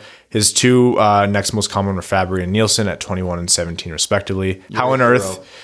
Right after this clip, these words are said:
Speaker 1: is he supposed to produce at this natural level, at his natural level, when his line mates would categorize as fourth liners at best on most contending teams?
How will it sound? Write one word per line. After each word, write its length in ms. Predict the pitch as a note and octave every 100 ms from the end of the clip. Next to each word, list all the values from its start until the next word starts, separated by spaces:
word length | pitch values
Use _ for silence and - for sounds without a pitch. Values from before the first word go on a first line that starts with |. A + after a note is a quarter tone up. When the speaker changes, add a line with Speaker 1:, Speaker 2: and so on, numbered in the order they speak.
| - -
Speaker 1:
is 160 | A2
he 80 | A#2
supposed 340 | G#2 - G#2+ -
to 40 |
produce 380 | G#2 G#2 G2+ G2+
at 80 | F#2
this 160 | F#2
natural 320 | G2 F#2+ - G2
level, 460 | F#2 F2 F#2 F2+
at 140 | - G#2
his 120 | A2+
natural 300 | G#2+ F#2+ G2+
level, 200 | F#2 F#2
when 80 | F#2
his 160 | F#2 F#2+
line 160 | F#2+
mates 200 | F#2+ F2+
would 120 | G2+
categorize 580 | - F#2 F#2 F#2 F2+ F2+
as 80 | F#2
fourth 320 | - G2+ F2+
liners 320 | F2+ F2 F2
at 180 | F2 D#2
best 300 | - E2 -
on 180 | - F2+
most 220 | E2+ E2
contending 480 | - E2+ - D#2+ D#2+
teams? 460 | - A2 F2 C#2